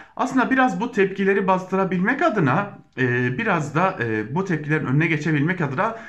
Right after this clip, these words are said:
o heyette iki isim dikkat çekiyordu. Biri İstanbul İl Başkanı Canan Kaftancıoğlu, bir diğeri de Kadıköy Belediye Başkanı Şerdil Dara Odabaşı'ydı. Bu iki isim önemliydi. Çünkü bu isim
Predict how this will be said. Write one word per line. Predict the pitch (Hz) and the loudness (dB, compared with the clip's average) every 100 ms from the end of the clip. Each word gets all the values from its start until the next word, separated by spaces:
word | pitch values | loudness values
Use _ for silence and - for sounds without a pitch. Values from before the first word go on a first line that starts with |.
| - - | -20 -6
o | - 320 | 2 4
heyette | 233 - 277 - | 4 2 -2 -4
iki | 151 - 135 - | -4 0 0 0
isim | 147 233 185 | -2 0 0
dikkat | 131 - 107 | 0 0 -2
çekiyordu. | - 101 104 101 98 135 | -2 -2 -2 -2 -2 0
Biri | 104 190 | 0 0
İstanbul | 135 - 175 156 | -4 0 0 2
İl | 151 147 | 2 2
Başkanı | 127 - 113 104 | -2 -2 -4 0
Canan | 127 131 101 | 2 2 0
Kaftancıoğlu, | 117 117 - 151 147 202 160 214 226 - - - 143 | -2 -2 0 2 2 2 2 2 2 -2 -16 -20 -4
bir | 185 226 | 0 2
diğeri | 170 147 180 | 2 2 2
de | 214 | 0
Kadıköy | 165 180 175 135 | -2 0 0 2
Belediye | 135 127 127 | 2 2 0
Başkanı | 120 120 180 214 | -2 -4 -4 -2
Şerdil | 160 143 147 135 | 0 0 2 2
Dara | 139 214 | 2 2
Odabaşı'ydı. | 151 160 123 - 107 180 - - - - | 4 2 2 0 -2 0 0 -4 -14 -4
Bu | 240 254 | 2 2
iki | - | 2
isim | 233 - 220 | -2 2 2
önemliydi. | 135 117 101 117 220 254 | 4 2 2 0 -2 -4
Çünkü | 170 139 | -4 -2
bu | 190 | 0
isim | 196 - 226 226 | -2 -2 -4 -6